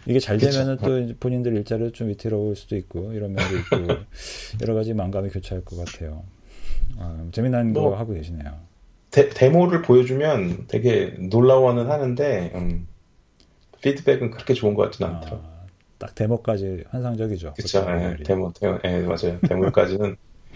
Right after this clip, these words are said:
Speaker 2: <laughs> 데모까지는 다들, "어, 이거 데모, 어,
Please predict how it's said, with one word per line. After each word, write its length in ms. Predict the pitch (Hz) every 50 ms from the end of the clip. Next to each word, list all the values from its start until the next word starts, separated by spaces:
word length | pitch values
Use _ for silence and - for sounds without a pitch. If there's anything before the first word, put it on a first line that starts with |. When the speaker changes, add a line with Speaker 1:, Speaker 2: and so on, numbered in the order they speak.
| - -
Speaker 2:
<laughs> 320 | - - - - - - -
데모까지는 460 | - 117 127 123 135 127 120 120 117
다들, 440 | - - 110 123 123 107 98 - - -
"어, 240 | 101 101 107 104
이거 320 | 98 92 101 107 101 95 92 -
데모, 460 | 107 104 104 104 101 95 87 82 - - - -
어, 300 | 110 117 120 127 127